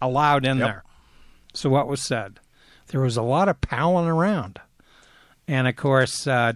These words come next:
Speaker 1: Trump, uh, used the occasion to tell the Russians that he got rid of Comey because he was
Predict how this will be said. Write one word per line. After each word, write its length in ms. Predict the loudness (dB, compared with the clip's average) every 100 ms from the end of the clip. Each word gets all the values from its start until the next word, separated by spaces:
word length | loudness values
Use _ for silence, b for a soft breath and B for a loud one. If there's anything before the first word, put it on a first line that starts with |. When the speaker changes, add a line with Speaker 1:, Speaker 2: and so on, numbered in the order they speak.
| -4
Speaker 1:
Trump, 540 | -4 0 2 0 -4
uh, 140 | -2 0
used 380 | 0 0 0
the 120 | -2 -2
occasion 680 | -2 -2 0 0 0 -2
to 500 | -2 -2 0 0 -2 -4 _ B B B B B B B B
tell 280 | -4 0 2
the 120 | 2
Russians 580 | 2 2 0 -8 -10 -10
that 160 | -10 -6
he 280 | -6 -6 -6
got 260 | -6 -2
rid 180 | 2 2
of 280 | 2 -2 -8 _ _ _ -10
Comey 420 | -2 0 0 0
because 300 | -2 -4 -2
he 120 | -2
was 340 | -2 -6 -10